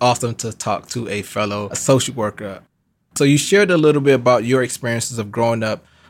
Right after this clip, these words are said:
lots of fun, but also a lot of hardships of growing up in poverty and growing up often surrounded by violence as well.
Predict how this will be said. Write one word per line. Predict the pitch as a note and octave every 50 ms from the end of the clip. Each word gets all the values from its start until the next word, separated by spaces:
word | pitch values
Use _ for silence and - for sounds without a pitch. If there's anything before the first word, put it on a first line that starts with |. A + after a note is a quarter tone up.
| _ _ _
lots | C3 C3 C3 C3 C3 -
of | C3+ B2
fun, | - - - B2 B2+ B2+ B2+ B2+ B2+
but | B2+ C3 -
also | C3+ D3+ E3 - - D#3+
a |
lot | C#3+ C#3 C3 C3 B2+
of | A2+
hardships | - - - D3 C#3+ B2 - - - G#2+ F#2+ - - - _ _ _ _ _ _ _
of | A#2+ A2+ A2
growing | G#2 B2+ C3 C#3 C3+ B2+
up | B2 A#2+ A2+ -
in | _ B2 A#2
poverty | G2 - - - A#2+ A#2 A2 A2+ A2 A2+ A#2 G#2+
and | G#2 A2 G#2
growing | - B2 B2+ B2+ B2 A#2+
up | A#2 A#2 G#2+ -
often | - C3 C#3+ C#3+ D3 - C3 B2+
surrounded | - - - C3 A#2+ A#2+ A2+ A2+ A2+ A2 A2+ A2+ A2+ G2+ - -
by | G#2 A2 G#2+ G#2+
violence | F#2+ G2+ A2 A2 G#2+ G2+ G#2 G2+ F#2+ - - _ _ _ _
as | G#2 G2+ G2+ - -
well. | A#2 A2+ G#2+ G2+ G2 F#2 -